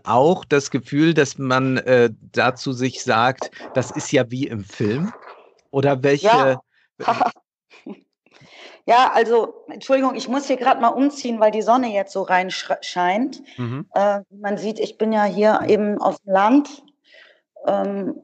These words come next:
Speaker 2: und noch zwei Monate auf dem
Speaker 3: Da
Speaker 2: Land.
Speaker 3: scheint
Speaker 2: Ich
Speaker 3: noch
Speaker 2: bin
Speaker 3: die
Speaker 2: da
Speaker 3: Sonne, ja?
Speaker 2: Ja, da sch-, <laughs> ja, die Sonne sch-, also, oder die Natur strahlt doch gerade sowieso. Ähm,
Speaker 3: Ja, die freut
Speaker 2: also
Speaker 3: sich, die freut sich über die wenigen Menschen aktuell.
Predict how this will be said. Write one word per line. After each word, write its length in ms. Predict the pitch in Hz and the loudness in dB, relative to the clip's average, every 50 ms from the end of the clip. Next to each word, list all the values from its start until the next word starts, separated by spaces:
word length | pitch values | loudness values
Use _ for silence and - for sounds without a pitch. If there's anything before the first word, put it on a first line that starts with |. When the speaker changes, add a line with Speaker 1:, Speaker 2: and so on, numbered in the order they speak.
| - - - | -12 -6 -2
Speaker 2:
und 440 | - 190 202 196 190 - - - - - | -2 0 0 -2 -4 -6 -14 -14 -6 -4
noch 200 | 196 196 - - | -4 -4 -4 -6
zwei 240 | - - 202 202 | -2 -2 0 2
Monate 400 | 214 214 220 214 214 214 208 202 | 2 2 4 2 2 2 2 2
auf 100 | 185 202 | 2 0
dem 80 | 196 196 | -2 -2
Speaker 3:
Da 40 | 185 | -2
Speaker 2:
Land. 100 | 190 196 | -2 0
Speaker 3:
scheint 220 | - 120 147 165 - | 2 2 0 0 0
Speaker 2:
Ich 60 | 156 | 0
Speaker 3:
noch 80 | 143 | 0
Speaker 2:
bin 80 | - 196 | 0 2
Speaker 3:
die 80 | 143 143 | 2 2
Speaker 2:
da 80 | - | 2
Speaker 3:
Sonne, 300 | 110 123 135 131 113 101 | 4 2 2 0 0 -4
ja? 180 | 101 113 143 - - - _ _ _ _ _ _ _ _ _ - 175 | -6 -6 -8 -12 -16 -20 _ _ _ _ _ _ _ _ _ -2 2
Speaker 2:
Ja, 180 | 196 220 226 220 | 4 4 4 4
da 80 | 247 | 2
sch-, 480 | - - - 262 247 117 - 117 127 156 | 0 0 -4 -6 -6 -8 -8 -8 -8 -6
<laughs> 60 | 202 | -6
ja, 80 | 190 - | -6 -6
die 140 | - - | -6 -6
Sonne 260 | 151 160 170 196 220 220 | -4 -2 -4 -2 -4 -8
sch-, 160 | - - - | -10 -8 -6
also, 240 | 185 175 170 180 - - - | -6 -6 -4 -6 -8 -6 -2
oder 260 | 151 156 180 214 226 | 0 2 4 4 2
die 120 | 226 220 | 0 -2
Natur 440 | 208 196 196 190 - - 208 208 202 | -8 -8 -10 -10 -8 -6 -4 -4 -4
strahlt 440 | - - - 165 175 214 240 233 196 | -6 -6 -2 2 2 4 4 2 0
doch 140 | 165 - - | -4 -4 -2
gerade 320 | - 165 165 156 160 151 | 0 0 0 0 0 -2
sowieso. 580 | 131 160 147 151 151 139 170 180 180 170 - - _ - - - - - - - - - - _ _ - | -6 -6 -8 -8 -8 -6 -4 -2 -2 -2 -4 -6 _ -20 -20 -20 -20 -20 -20 -20 -20 -20 -20 _ _ -2
Ähm, 600 | 175 160 160 160 156 151 151 156 156 156 151 147 - | 0 2 2 2 2 0 0 -2 -2 -4 -4 -6 -6
Speaker 3:
Ja, 80 | - 107 | -4 -2
die 140 | - - - | 0 0 2
freut 240 | - 180 190 180 | 4 4 4 4
Speaker 2:
also 100 | 180 185 | 4 4
Speaker 3:
sich, 280 | 185 104 - - - _ | 2 2 0 -4 -14 _
die 140 | - 110 107 | -6 -6 -4
freut 220 | - - 135 147 - | 2 2 2 2 2
sich 160 | 113 101 104 | -2 -8 -4
über 180 | 98 98 98 | -2 -2 0
die 120 | 98 101 98 | 2 2 2
wenigen 260 | 98 98 95 92 90 | 4 4 4 2 2
Menschen 340 | 90 90 92 - - - 73 | 2 0 0 0 -2 -2 -4
aktuell. 400 | 80 - - 58 53 - - | -4 -4 -4 -8 -8 -8 -10